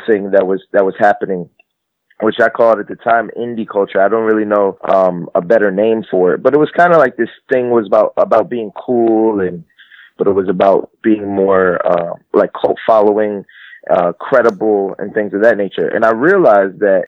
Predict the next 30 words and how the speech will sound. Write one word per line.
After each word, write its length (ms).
um, 560
where 460
you 160
had 460
artists 380
like, 340
uh, 240
Bruno 300
Mars, 320
who 60
was 180
a, 260
who 380
again 340
was 140
a 60
big 160
commercial 520
success, 400
right? 220
And 140
then 80
you 80
had 260
artists 360
like, 280
um, 480
Lana 320
Del 200
Rey, 340